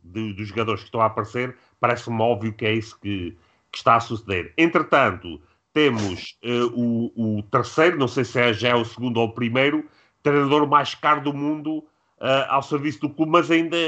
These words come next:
ainda não foi pago. Tu consegues conceber como é que temos um treinador no qual, pelos vistos,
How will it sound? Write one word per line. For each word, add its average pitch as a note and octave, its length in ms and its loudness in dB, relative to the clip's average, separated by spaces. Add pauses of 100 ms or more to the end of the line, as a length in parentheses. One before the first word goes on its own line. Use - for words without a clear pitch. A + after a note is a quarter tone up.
(160)
ainda D#3 220 2
não E3+ 140 4
foi F3 160 2
pago. A#2+ 500 4 (300)
Tu D3+ 100 -8
consegues E3 400 -2 (160)
conceber D3 560 -2
como D3 140 0
é C#3 60 2
que - 120 -12
temos C3+ 300 -2
um C3 100 -2
treinador B2 800 2 (300)
no C3 240 0
qual, C3+ 680 4
pelos B2 240 -8
vistos, A2+ 540 -8